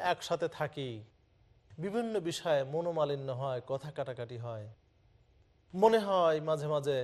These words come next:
যে আমি বোধহয় এই মেয়ে লোকটাকে বিয়ে করে জীবনে খুব ক্ষতি হয়েছে আমার, খুব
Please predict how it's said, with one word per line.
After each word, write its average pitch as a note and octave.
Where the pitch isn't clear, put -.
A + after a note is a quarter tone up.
যে D3+
আমি F3
বোধহয় D3+
এই F3+
মেয়ে D3+
লোকটাকে C#3+
বিয়ে C3+
করে C3
জীবনে C#3
খুব C3+
ক্ষতি D3
হয়েছে C3
আমার, G#2+
খুব G3+